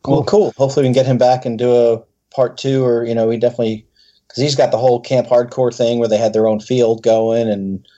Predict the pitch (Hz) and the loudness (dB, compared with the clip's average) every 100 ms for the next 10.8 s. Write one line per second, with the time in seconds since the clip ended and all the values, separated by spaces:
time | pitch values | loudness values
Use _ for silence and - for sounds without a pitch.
0 | _ _ _ _ 117 107 104 117 131 98 | _ _ _ _ -2 0 2 0 0 -2
1 | - 117 117 113 110 107 104 101 101 104 | 0 -2 -2 -2 0 0 0 0 -2 -2
2 | 101 - - 104 104 98 87 92 104 110 | -2 -4 -4 -2 0 -2 -4 -2 0 0
3 | - - 92 87 87 _ - 95 92 101 | -2 -6 -4 -6 -8 _ -8 -4 -2 -2
4 | 92 92 92 95 95 95 - _ _ 120 | -2 -2 -2 -2 -2 -4 -8 _ _ -6
5 | 110 - 104 - 104 104 - 98 90 - | -4 -2 -2 0 0 0 -4 -6 -8 -12
6 | _ _ _ - 104 120 127 113 117 107 | _ _ _ -2 0 0 -2 -2 0 -2
7 | 107 123 107 107 101 98 98 95 92 - | -6 -4 -2 0 -2 -2 -2 -4 -4 -10
8 | _ _ 104 98 113 127 107 120 107 98 | _ _ -4 -2 0 -2 -2 0 0 0
9 | - 101 107 101 98 98 - 98 101 98 | -4 -4 -2 -2 0 -2 -2 -4 0 0
10 | 95 - 98 98 98 104 104 95 | 0 -2 -2 0 0 0 -2 -6